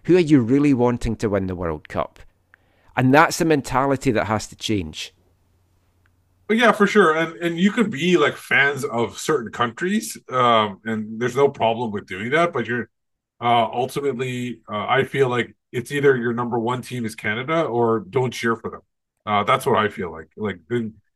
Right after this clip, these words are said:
Speaker 2: if you're, if you, if you're only cheering for Canada in their games and not overall, and you, and you have another number one country, don't bother cheering for Canada. That's fine.
Speaker 1: I mean, I,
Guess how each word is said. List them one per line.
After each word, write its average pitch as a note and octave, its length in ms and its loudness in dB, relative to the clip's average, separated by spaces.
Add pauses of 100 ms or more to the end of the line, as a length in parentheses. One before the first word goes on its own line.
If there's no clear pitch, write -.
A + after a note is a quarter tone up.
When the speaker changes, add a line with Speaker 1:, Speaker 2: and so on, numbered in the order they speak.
(140)
Speaker 2:
if C3 160 -2
you're, B2+ 260 0
if C3+ 140 -2
you, B2+ 160 -4 (120)
if B2 120 -6
you're C#3+ 160 4
only F3 140 4
cheering D#3+ 280 0
for D3 120 -4
Canada C#3+ 380 0
in A#2 140 -6
their A#2+ 160 -2
games B2 420 -6
and A2 140 -2
not A#2 240 -2
overall, A#2 580 -2 (300)
and A2+ 140 -4
you, G#2+ 340 -8
and A2 340 -8
you A#2 140 0
have A#2 160 0
another A#2 420 -4
number A#2 240 -4
one G#2+ 120 -6
country, B2 280 -8
don't C3+ 140 2
bother D3 240 2
cheering E3 280 -2
for C3 100 -10
Canada. E2+ 340 -8 (220)
That's G#2+ 140 -10
fine. A#2 340 -6 (1120)
Speaker 1:
I D#3+ 80 2
mean, F#3 240 2 (460)
I, B2 160 -16